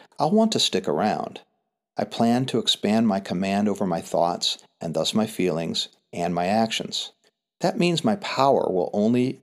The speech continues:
continue to increase. I'll be more and more valuable to the people around me, not less. I know that illness or injury can always strike, and nobody is immune.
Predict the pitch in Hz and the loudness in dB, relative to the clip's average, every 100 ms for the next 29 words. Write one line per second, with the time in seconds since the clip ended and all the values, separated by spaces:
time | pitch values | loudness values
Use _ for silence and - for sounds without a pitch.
0 | _ - - - 127 107 - 95 - 160 | _ -8 -4 -2 0 -2 -4 -6 -2 -2
1 | 143 - - - _ _ _ _ - 113 | -2 -2 -4 -6 _ _ _ _ -4 0
2 | 117 143 131 101 92 98 110 113 107 104 | 2 2 2 2 2 4 4 4 4 4
3 | 107 92 90 98 98 107 107 101 101 92 | 4 4 2 2 0 0 -2 -2 -6 -2
4 | 104 98 101 98 85 - - _ 87 101 | -2 0 0 0 -2 -6 -12 _ -2 -2
5 | - 87 78 - - - _ _ _ _ | 0 0 0 -2 -6 -8 _ _ _ _
6 | _ _ - 110 113 135 120 - 101 98 | _ _ -2 2 4 4 2 2 0 2
7 | 101 107 110 107 92 92 90 101 104 117 | 2 2 0 0 0 -2 -2 -2 -2 -4
8 | 143 156 113 90 - - 73 - - 135 | 0 2 2 0 0 0 -2 -4 -4 0
9 | 135 110 98 90 - - 85 78 - | 2 2 2 2 -2 -2 -6 -6 -12